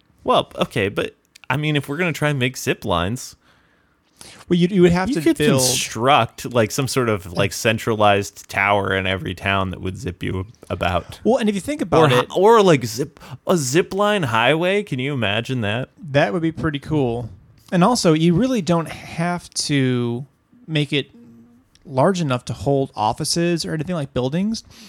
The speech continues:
Speaker 2: Some of the largest man-made structures are actually radio towers. They're way taller than the tallest building.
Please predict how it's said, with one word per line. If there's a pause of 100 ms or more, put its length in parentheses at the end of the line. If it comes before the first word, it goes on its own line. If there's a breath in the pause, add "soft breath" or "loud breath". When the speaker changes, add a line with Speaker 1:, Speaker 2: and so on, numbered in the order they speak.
(100)
Speaker 2:
Some
of
the
largest
man-made
structures (280 soft breath)
are
actually
radio
towers. (140)
They're
way
taller
than
the
tallest
building.